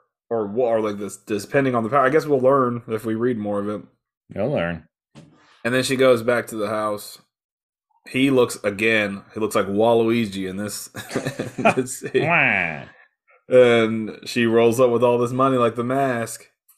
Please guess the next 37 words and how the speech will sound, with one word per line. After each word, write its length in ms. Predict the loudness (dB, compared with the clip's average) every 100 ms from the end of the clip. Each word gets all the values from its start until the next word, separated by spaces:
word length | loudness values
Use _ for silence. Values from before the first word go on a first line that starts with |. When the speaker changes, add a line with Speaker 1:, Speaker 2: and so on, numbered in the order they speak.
| _ _ _ _
Speaker 1:
And, 300 | -12 -10 -4
uh, 220 | -2 -2
she 160 | -4 -2
has 160 | -2
giant 280 | -2 -6 -4
fists 260 | -2 -2 -4
again. 280 | -8 -8 -6
Speaker 2:
<laughs> 220 | -6 -6
Like 160 | -10 -10
the 140 | -14 -6
ma-, 120 | -6 -6 _ -20 -20 _ _
that's 180 | -12 -6
good. 180 | -2 0
I 140 | 0
forgot 340 | -2 -6 -4 -4
about 220 | -6 -8
that. 140 | -10 -12 -16 -16 -8
Speaker 1:
<laughs> 220 | -8 -2
Speaker 2:
Uh, 720 | -2 2 4 4 4 2 -2 -8 _ _ _ _ _ _ _
yeah. 380 | -2 0 0 -4 -14 _ _
Yeah, 180 | -2 0
that, 180 | 0 0
that, 220 | -2 -4 _
that, 200 | -6 -6 _ _ _ _ _ -2
I 100 | 0
don't 140 | 0
know. 200 | -2 -8 -14 _ _ _ _ -4
I 120 | -2
didn't 240 | 0 -2 0
like 240 | -2 -2
how 140 | -4
this, 260 | -4 -6 -6
I 140 | -8
didn't 200 | -6 -6
like 200 | -6 -6 -6
this 180 | -8
issue, 420 | -8 -8 -10 -12